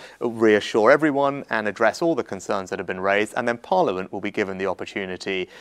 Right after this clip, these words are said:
to scrutinise that and also demonstrate that it believes that Rwanda is safe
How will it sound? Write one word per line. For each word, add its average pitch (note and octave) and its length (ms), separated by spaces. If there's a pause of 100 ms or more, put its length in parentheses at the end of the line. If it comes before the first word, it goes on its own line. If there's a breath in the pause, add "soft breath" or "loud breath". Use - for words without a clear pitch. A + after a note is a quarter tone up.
(160 loud breath)
to A2 80
scrutinise F2+ 600
that F2 300 (300 loud breath)
and G#2 120
also G#2 280
demonstrate F#2+ 540
that G2+ 100
it C3+ 140
believes F2 300
that F#2 100
Rwanda F#2+ 400 (120)
is A2+ 180
safe E2+ 420